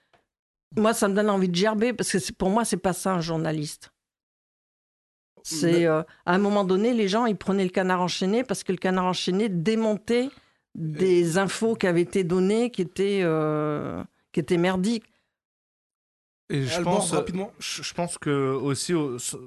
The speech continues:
Speaker 3: même sans remonter jusqu'à deux mille quinze, euh, souvenez-vous, deux mille vingt, euh, toute l'époque, euh, covid, confinement, et cetera, euh, c'était tellement anxiogène, euh, au niveau, au niveau, euh, médiatique,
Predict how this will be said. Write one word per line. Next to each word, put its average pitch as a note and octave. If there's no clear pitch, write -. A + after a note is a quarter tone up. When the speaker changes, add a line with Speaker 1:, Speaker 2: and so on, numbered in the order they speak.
Speaker 3:
même F3
sans G3
remonter F#3+
jusqu'à F3
deux D#3+
mille F3
quinze, G#3
euh, C3+
souvenez-vous, D3+
deux C#3
mille C#3+
vingt, F#3+
euh, B2
toute C#3
l'époque, C#3+
euh, C3
covid, D#3
confinement, D3+
et D3
cetera, D3+
euh, C3+
c'était C#3+
tellement F#3+
anxiogène, F3+
euh, C#3
au C#3
niveau, C#3+
au C3+
niveau, C#3
euh, C3
médiatique, D3